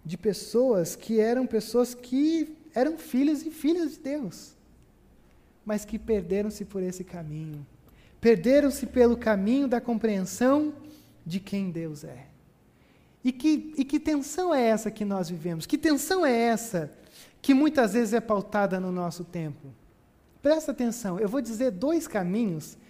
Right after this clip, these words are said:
que talvez seja uma tradução do tipo de Deus que você sirva,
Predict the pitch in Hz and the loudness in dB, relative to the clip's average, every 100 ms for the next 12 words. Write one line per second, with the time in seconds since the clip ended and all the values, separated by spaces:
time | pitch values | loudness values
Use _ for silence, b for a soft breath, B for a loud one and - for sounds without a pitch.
0 | b b b 220 262 214 247 247 262 254 | b b b 0 2 4 2 2 2 0
1 | 262 254 240 254 247 214 - 262 285 240 | 2 0 2 2 2 0 0 2 2 0
2 | - 262 247 202 180 247 254 247 214 226 | -2 -4 -2 -4 2 2 2 -2 -4 -4
3 | 220 208 208 - 254 254 294 | -2 -4 -4 -2 0 0 -4